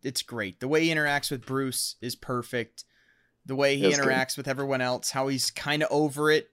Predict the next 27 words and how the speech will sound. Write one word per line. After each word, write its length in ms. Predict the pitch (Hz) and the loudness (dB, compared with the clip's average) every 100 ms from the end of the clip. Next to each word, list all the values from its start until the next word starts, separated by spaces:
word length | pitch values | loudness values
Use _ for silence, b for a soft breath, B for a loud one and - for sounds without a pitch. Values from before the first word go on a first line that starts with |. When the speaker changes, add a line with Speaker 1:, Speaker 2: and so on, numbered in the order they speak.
| - | -6
Speaker 1:
but 220 | 127 - | -6 -6
not 320 | 139 143 143 - _ - | -6 -2 -2 -4 _ -16
fully 680 | - - 165 156 165 196 156 | -8 4 6 6 4 0 -4
Speaker 2:
<laughs> 40 | |
Speaker 1:
with 200 | 147 147 | -6 -2
these 200 | 151 139 | -2 2
other 220 | 156 156 156 | 2 6 8
Speaker 2:
Yeah. 200 | 92 87 b b b b | 6 4 b b b b
Speaker 1:
super 240 | 165 160 | -2 0
beings 320 | 151 165 160 147 | 2 2 0 -2
is 120 | 143 | -6
just 220 | 147 - | -8 -6
perfect. 600 | - 143 135 139 127 - - _ _ _ - | -2 -2 0 -4 -4 -14 -16 _ _ _ -2
The, 340 | 135 131 101 | 2 2 0
the, 200 | 113 135 | -2 -2
the 220 | 98 101 127 | -4 -8 -4
sarcastic 760 | - 156 151 151 151 - 147 120 | 0 0 0 0 0 -2 -6 -6
wit, 400 | 120 139 131 _ _ | -2 0 0 _ _
the 100 | - | -6
stingers, 760 | 123 - - 143 139 139 135 - | -4 -2 -2 -2 0 -2 -2 0
all 180 | 135 151 | 2 4
that 160 | 151 | 4
is 100 | 139 | 2
just 320 | 131 139 - - | 0 -2 -4 -8
great. 580 | 110 117 120 113 - - - | -2 0 0 -2 -8 -10 -14
The, 120 | 107 73 | -12 -10
the, 240 | 110 120 | -8 -8